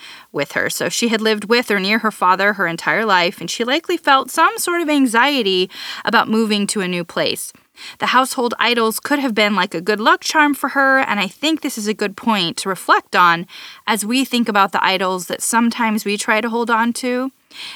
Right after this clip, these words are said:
especially when we're anxious or things are changing.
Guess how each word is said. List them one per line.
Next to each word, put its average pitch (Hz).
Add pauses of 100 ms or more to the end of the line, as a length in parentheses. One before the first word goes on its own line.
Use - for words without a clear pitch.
especially -
when 202
we're 190
anxious 254
or 196
things 202
are 202
changing. 180